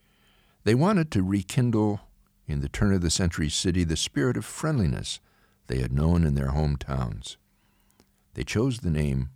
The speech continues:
Rotary to refer to the early practice of meeting in rotation at members' various places of business. I say it was born late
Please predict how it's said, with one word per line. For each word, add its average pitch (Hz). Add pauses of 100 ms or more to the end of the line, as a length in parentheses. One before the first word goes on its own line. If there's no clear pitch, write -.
(120)
Rotary 67 (720)
to 107
refer 151
to 135
the 104
early 139
practice 90
of 82
meeting 90 (400)
in 85
rotation 90 (640)
at 65
members' 78
various 71
places 64
of 62
business. 58 (1500)
I 117
say 185
it 147
was 92
born 76
late 69